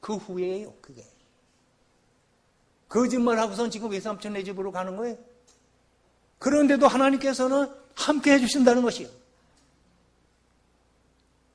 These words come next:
얼마나 감사합니다. 떠나가지 않겠다. 그 하나님은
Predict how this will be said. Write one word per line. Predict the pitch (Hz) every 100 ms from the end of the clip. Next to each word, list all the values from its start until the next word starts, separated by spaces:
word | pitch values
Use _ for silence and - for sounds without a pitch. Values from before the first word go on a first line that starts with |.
| _ _ _
얼마나 | 143 123 113 104
감사합니다. | 98 92 _ _ _ _
떠나가지 | 208 202 190 185
않겠다. | 170 - - - 165 _ _ _ - _ _ _ _ _ _ _ _ _ _ _ _ _ _ _ _ _ _ _ _ _ _ _ _ _ _ _ _ 1077 1077 _ _ _ _ _ _ _ -
그 | 185
하나님은 | 160 143 127 110 120